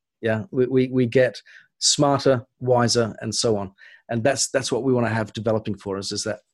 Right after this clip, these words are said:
ability to grow through experience. I, I talk about this, um, it's kind of a virtue cycle. It's been taught for a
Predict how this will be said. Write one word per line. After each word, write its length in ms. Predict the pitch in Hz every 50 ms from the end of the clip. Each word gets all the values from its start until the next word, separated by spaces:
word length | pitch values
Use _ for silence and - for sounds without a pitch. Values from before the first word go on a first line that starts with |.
| _ -
ability 560 | 113 107 120 117 113 110 - 113 107 104 104 _ _ - - - _ _ _ _ _
to 80 | - 123
grow 440 | 120 113 - 120 113 110 110 107 101 - _ _
through 160 | - - 113 104
experience. 720 | 101 - - - - 117 110 107 104 98 98 - - - - _ _ _ _ - - - _ - -
I, 120 | 139 139 139 139
I 40 | 139
talk 240 | 143 - 175 165 -
about 220 | 156 151 135 113
this, 300 | 127 123 - - - -
um, 420 | 135 120 117 113 113 113 110 95 - _ _ _ _ _ _ _ _ _ - - - - - - - - _
it's 120 | - 131 -
kind 120 | - 185 180
of 60 | 147
a 80 | 123
virtue 440 | 101 - 131 143 151 147 - - 139
cycle. 500 | - - - 107 104 - - 104 98 - _ _
It's 140 | - - -
been 360 | - 147 143 135 143 135 - _ _ _ _ _ _
taught 300 | - - 175 170 147 -
for 160 | - 131 120
a 120 | 117 117